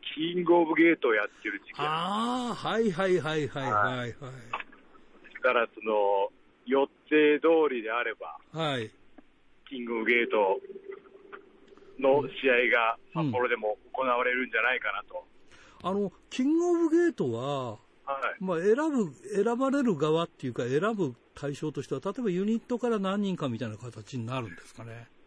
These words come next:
Speaker 1: ちょっとそこは、
Speaker 2: よくわかんないよね。
Speaker 1: 自分もよくわかってないですけど。
Speaker 2: うん。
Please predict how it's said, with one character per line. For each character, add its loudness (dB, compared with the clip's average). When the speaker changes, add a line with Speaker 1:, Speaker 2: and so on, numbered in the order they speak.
Speaker 1:
ち -6
ょ -4
っ -6
と -16
そ -18
こ 8
は、 2
Speaker 2:
よ 2
く 4
わ 4
か 4
ん 4
な 2
い 2
よ 0
ね。 4
Speaker 1:
自 2
分 -4
も 6
よ 6
く -2
わ 4
か 6
っ 0
て -4
な 2
い 2
で -6
す -14
け 0
ど。 -2
Speaker 2:
う 0
ん。 0